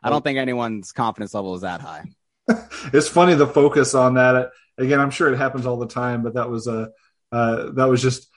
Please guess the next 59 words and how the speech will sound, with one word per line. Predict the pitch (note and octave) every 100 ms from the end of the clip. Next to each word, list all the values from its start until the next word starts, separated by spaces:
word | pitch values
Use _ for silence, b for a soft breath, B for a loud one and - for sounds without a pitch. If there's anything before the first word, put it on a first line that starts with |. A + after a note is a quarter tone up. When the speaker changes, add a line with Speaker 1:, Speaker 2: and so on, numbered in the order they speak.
| _ -
Speaker 2:
a | B2+
funny | - F3+ D#3
picture | B2 D3+ - C3 A2+ - _
to | C3+
see | B2 C3+ A#2+
at |
the | A#2+
top | C3 A#2
of | A#2
that | A2+
stadium. | - B2+ A#2+ A2+ A2 _ _ -
But | C#3+ C#3
you | F3+ A3
know | E3+ D3
as | D#3
well | D3
as | C3+
I | C#3+
know, | C3+ B2+
there's | D#3
not | F3 C3
a |
bad | C3 B2+ B2
seat | - A#2 A2 A#2
in | A#2
Arrowhead | A2+ A2 G2+
Stadium. | A#2 A2 A2 A2 -
I | B2+
haven't | A2+ A2
found | A#2 A2+
one | A2 A2
yet | A2+ A2
anyway. | A2 G#2+ G#2+ - _ _ _ _ _ -
Speaker 1:
That | E3+
was, | F#3+ C#3
that | F#3+
was | E3+
my | D3 D3
first | C#3 A#2+
thought | B2+ A2
too, | C3+ B2+ G#2+
is | G2+
that | A2 G#2+
I | D#3+
actually | G3+ C#3
almost | C3 B2+ -
sometimes | B2+ B2+ G#2+ -
prefer | A2+ - A#2 B2 A#2+
sitting | C3 B2
up | B2+ -
there | C3+ C3+
'cause | A2+
I | G#2
feel | C3
like | A#2 A2+
you | A2
can | A2+
see | - A2+ A2+
the | G2+